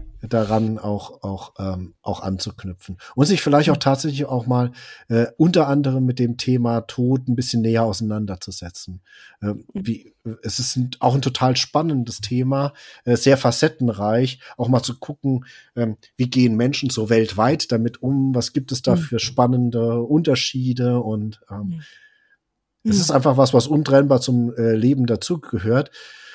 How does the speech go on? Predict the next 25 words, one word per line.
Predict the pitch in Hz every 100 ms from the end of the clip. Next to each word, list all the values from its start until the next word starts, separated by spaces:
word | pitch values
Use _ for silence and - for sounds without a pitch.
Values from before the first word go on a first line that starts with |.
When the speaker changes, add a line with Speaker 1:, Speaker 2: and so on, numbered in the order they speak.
| - -
Speaker 1:
Und, | 117 113 -
ähm, | 110 113 107 _ _ _ _ _ _ _ -
völlig | 170 160 165
unabhängig | 160 135 139 127
dadurch, | 135 135 139 131
dass, | 131 117 - 127
o-, | 123
ob | 131
ich | 127
jetzt | 123 -
jemanden | 127 123 117
verliere, | 104 110 113 131 123
dadurch, | 120 113 117 113 104
dass | 117 -
ich | 110 - -
nicht | 123
mehr | 127
mit | 113
ihm | 101 95
klarkomme | 107 110 175 - 151
und | 131 117 101
mich | 101 -
von | - 110
ihm | 101 92
trenne, | 87 104 180 214